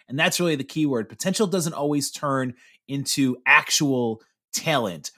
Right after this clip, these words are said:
Realizing that potential is the hard part of having potential. But the good news is the Bills have a lot of time to work on this through hopefully a regular training camp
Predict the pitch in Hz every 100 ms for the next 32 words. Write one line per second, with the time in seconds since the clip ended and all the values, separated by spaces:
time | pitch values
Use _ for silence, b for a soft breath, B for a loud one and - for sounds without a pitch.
0 | b 110 113 143 185 156 135 131 123 117
1 | 110 104 123 113 123 - 127 120 120 110
2 | - 107 107 120 135 123 - 143 139 -
3 | 214 202 147 113 104 113 95 98 95 b
4 | b _ 156 156 131 208 240 208 131 131
5 | 120 117 b b _ 131 110 160 190 170
6 | 160 135 123 123 139 - 139 135 131 123
7 | 107 139 147 143 135 135 - - 104 95
8 | 143 143 143 131 117 127 123 113 104 -
9 | 165 156 - 147 135